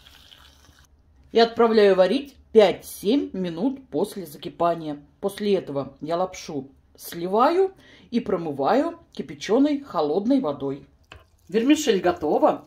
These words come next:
я её хорошо промыла. Сейчас дам ей немного стечь и отправляю её к овощам. Добавляю три столовые ложки масла.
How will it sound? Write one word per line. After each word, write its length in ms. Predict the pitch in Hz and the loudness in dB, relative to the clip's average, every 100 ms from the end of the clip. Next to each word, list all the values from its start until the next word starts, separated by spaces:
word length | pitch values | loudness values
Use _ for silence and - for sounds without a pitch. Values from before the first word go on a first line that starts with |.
| _ | _
я 140 | 160 269 | 2 4
её 160 | 330 | 4
хорошо 480 | - 156 143 - 214 | 2 -6 -6 -6 -8
промыла. 680 | 262 240 160 151 151 151 156 _ _ _ _ _ _ _ _ _ _ _ _ _ _ | -2 -2 -2 -4 -4 -6 -8 _ _ _ _ _ _ _ _ _ _ _ _ _ _
Сейчас 380 | - 220 214 175 | -14 2 2 4
дам 240 | 214 180 | 4 4
ей 220 | 170 156 | 2 -2
немного 360 | 170 330 320 196 | 0 2 2 0
стечь 540 | - - 165 - - - _ _ _ _ _ | -4 -4 -4 -4 -12 -20 _ _ _ _ _
и 60 | 262 | 2
отправляю 640 | 262 220 240 175 196 359 | 2 2 2 2 2 2
её 160 | 349 349 | 0 0
к 60 | |
овощам. 640 | 208 170 - - 165 170 170 - - - - _ _ _ _ _ _ _ _ _ _ _ _ | 0 -2 -4 -6 -6 -6 -14 -20 -16 -16 -16 _ _ _ _ _ _ _ _ _ _ _ _
Добавляю 720 | 185 254 349 294 196 143 - _ | 0 4 6 6 2 2 -6 _
три 160 | 262 302 | -4 -2
столовые 460 | - 214 196 190 | 2 6 6 6
ложки 300 | 202 196 - | 2 0 -6
масла. 600 | 165 147 147 - 170 208 | -8 -6 -8 -8 -10 -10